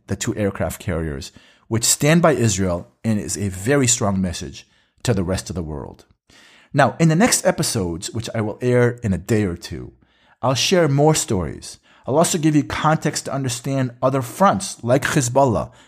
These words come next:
and Iran and Syria and even Russian involvement.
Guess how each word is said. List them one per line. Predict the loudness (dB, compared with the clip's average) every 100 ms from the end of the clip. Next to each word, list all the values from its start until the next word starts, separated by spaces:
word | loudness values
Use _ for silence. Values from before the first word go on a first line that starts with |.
| -4
and | 0 2
Iran | 2 2 2 2 -2 -8 -14 -18 -6
and | -4
Syria | -2 0 2 4 2 0 -6 _ _ 2
and | 4
even | 6 4 4
Russian | 2 2 0
involvement. | 2 4 4 2 -6 -12